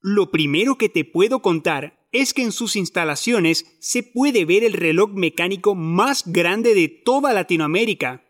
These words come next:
con veintisiete metros de diámetro. Además, otro de los mejores aspectos de esta feria es que hay una gran oferta para todos los gustos, porque tienen lugar todo tipo de eventos en ella,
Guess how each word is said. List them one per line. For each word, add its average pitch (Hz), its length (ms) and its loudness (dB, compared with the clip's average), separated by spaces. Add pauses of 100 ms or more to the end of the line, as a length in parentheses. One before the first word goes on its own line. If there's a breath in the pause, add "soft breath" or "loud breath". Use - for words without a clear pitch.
(160)
con 220 280 0
veintisiete 185 880 -2
metros 214 540 -2
de 190 120 2
diámetro. 160 800 -4 (1600)
Además, 165 720 -4 (160)
otro 294 320 2
de 262 100 2
los 180 220 0
mejores 190 500 0
aspectos 196 680 -2
de 165 180 2
esta 165 240 -6
feria 214 540 0 (200)
es 285 260 -2
que 202 120 0
hay 208 180 0
una 214 180 0
gran 170 380 -2
oferta 202 540 0
para 156 340 -4
todos 247 320 2
los 240 200 0
gustos, 151 680 -6 (540)
porque 190 360 2
tienen 233 540 0
lugar 175 600 -2
todo 311 420 0
tipo 247 360 -2
de 202 120 4
eventos 185 500 0
en 160 160 0
ella, 143 440 -2